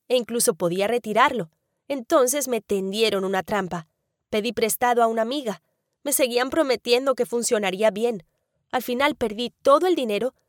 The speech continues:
y me quedé con deudas. Tuve que pedir más prestado. Acabé debiendo mucho dinero, ciento diez mil euros en total. Y para poder pagar a la gente, pedí un préstamo adicional de trescientos mil euros.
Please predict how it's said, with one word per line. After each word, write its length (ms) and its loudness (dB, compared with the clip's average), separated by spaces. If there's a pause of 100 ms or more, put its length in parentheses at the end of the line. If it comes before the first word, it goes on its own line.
(160)
y 80 -6
me 120 2
quedé 240 0
con 240 -2
deudas. 440 -2 (500)
Tuve 240 2
que 100 -2
pedir 300 -2
más 260 2
prestado. 560 -4 (500)
Acabé 400 2
debiendo 520 2
mucho 640 -2
dinero, 460 -6 (260)
ciento 560 0
diez 280 0
mil 280 -2
euros 380 2
en 120 0
total. 460 -6 (360)
Y 100 -12
para 240 0
poder 280 0
pagar 300 -2
a 80 4
la 100 0
gente, 480 -2 (240)
pedí 240 0
un 140 -4
préstamo 420 0
adicional 640 -2 (300)
de 160 0
trescientos 680 2
mil 220 0
euros. 480 2